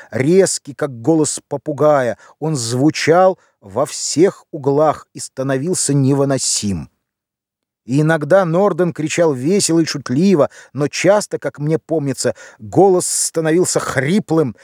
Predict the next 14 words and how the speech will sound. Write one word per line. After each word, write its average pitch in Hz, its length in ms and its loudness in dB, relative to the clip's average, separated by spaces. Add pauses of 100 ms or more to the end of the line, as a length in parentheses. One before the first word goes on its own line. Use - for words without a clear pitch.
(200)
почти - 360 -4
угрожающим. 156 1120 2 (300)
Казалось 147 400 -2
порою, 143 360 -4
что - 280 -10
и - 180 -12
сам 139 520 -2
он 127 160 -8
устал, 104 480 -6 (220)
но 110 160 -2
уже 117 180 -2
не 135 140 2
может 120 440 2
остановиться, 113 800 -4